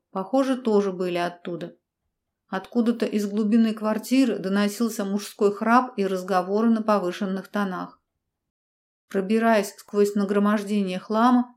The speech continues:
Феликс с Валентином прошли в конец коридора и остановились у двери, покрытой глубокими царапинами, словно ее драли железными когтями какие-то обезумевшие кошки.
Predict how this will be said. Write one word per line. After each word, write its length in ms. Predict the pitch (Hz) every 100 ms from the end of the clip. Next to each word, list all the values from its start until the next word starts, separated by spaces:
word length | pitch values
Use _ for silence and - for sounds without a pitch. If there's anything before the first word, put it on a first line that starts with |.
| _
Феликс 480 | 214 208 190 - -
с 20 |
Валентином 680 | 185 185 190 - 247 262 240
прошли 400 | 185 180 208 226
в 60 |
конец 380 | 220 190 190 185
коридора 580 | - 175 170 190 240 247
и 140 | 202
остановились 840 | 190 - 196 190 190 202 175 -
у 60 | 190
двери, 400 | 175 190 220 247
покрытой 500 | - 180 - 202 214
глубокими 580 | 196 208 175 180 185 196
царапинами, 880 | 190 214 190 180 165 165 160 156 - _
словно 440 | - 202 214 240 226
ее 300 | 196 180 170
драли 360 | 180 196 190
железными 600 | 180 185 180 175 170 165
когтями 680 | 165 165 - 208 214 240 247
какие-то 520 | - 170 170 214 220
обезумевшие 840 | 220 185 190 170 175 180 - 190 180
кошки. 640 | 180 170 - - -